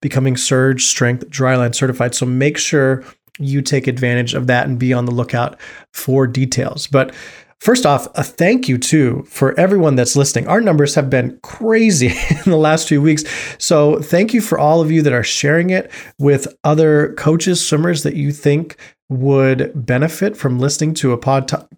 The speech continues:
podcast just on dryland training. <laughs> And so I just appreciate it. The numbers have been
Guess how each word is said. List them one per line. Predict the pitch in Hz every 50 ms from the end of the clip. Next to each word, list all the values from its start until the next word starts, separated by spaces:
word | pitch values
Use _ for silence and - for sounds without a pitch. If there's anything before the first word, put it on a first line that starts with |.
| _ _ _
podcast | - 147 147 147 147 - 127 120 - 131
just | 123 127 127 139 143 - -
on | 151 131 131 131 135 143 143 - - - - _ -
dryland | 127 117 131 127 139 143 151 160 160 165
training. | - 175 170 170 170 -
<laughs> | - - - - - - - 196 - 175 190 185 180 - - -
And | 175 156 156 151 147
so | - - 180 156 151 156
I | 156 180
just | 202 240 226 -
appreciate | 147 - 165 175 - 147 135
it. |
The | 135 151
numbers | 147 160 190 196 175 -
have | 151 127
been | 131 131 123 117